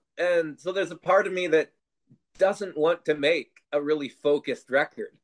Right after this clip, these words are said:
Like, like, I want, I wanna make music that's kind of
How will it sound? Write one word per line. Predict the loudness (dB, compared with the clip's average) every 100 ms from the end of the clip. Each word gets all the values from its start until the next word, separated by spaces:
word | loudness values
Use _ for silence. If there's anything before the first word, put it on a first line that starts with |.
| _ _ _
Like, | 2 2 2 -2
like, | -2 -2 -2
I | -4
want, | -2 -4 -6 -20 _ -6
I | -2
wanna | 0 0
make | -2 -4 -4
music | -6 -4 -4 -4
that's | -10
kind | -4 -2 0 0
of | -4 -8